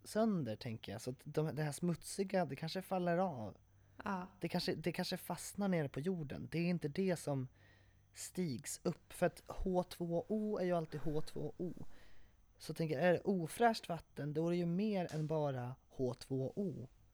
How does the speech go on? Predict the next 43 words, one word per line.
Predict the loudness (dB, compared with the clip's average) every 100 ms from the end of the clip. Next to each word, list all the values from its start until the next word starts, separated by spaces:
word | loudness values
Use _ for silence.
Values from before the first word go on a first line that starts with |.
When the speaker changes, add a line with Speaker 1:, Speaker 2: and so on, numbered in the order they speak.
| -4
Speaker 2:
Ja. | -2 -2 -4 -10 4
Speaker 1:
Då | 6
är |
det | 6
H | 6 4
två | 4 2 2 2
O | 2
med | 2 0 0 -2 -10
skräp | -12 -4 -2 -2 -6 -10 -6
i. | -6 -6 -18 -20 -20 -20 -16 -8
Och | -2
skräpet | 2 2 2 -2 -6 -8 -8 -12
tror | -4 -2
jag | -2
kanske | -2 -4 -4
inte | -4 -4
Speaker 2:
Det | -6 -6 -14 -20 -20 -20 -20 _ -8
får | -2 -2
inte |
Speaker 1:
absorberas | 2 4 4 2 2
Speaker 2:
med | 0
upp. | 0
Speaker 1:
upp. | -4 -2
Speaker 2:
Nej, | 0 2 2 0
just | -2 -6 -6
det. | -10 -14 -20 -16 -6
Nej. | -4 -4 -2
Speaker 1:
Eller? | 2 2 0 -2 -14 -20 -20 -20 -20 -20 -10
Så | -4
Speaker 2:
Ja, | 0
Speaker 1:
tror | 0
Speaker 2:
ja. | 0
Speaker 1:
jag | -2
att | -4
det |
är. | -6 -8 -14 -12
Speaker 2:
Ja, | -6 -4 -4
Speaker 1:
Jag | -4
tycker | -4 -2
vi | -2
Speaker 2:
absolut. |
Speaker 1:
bestämmer | -2 -4 -2
det. | -2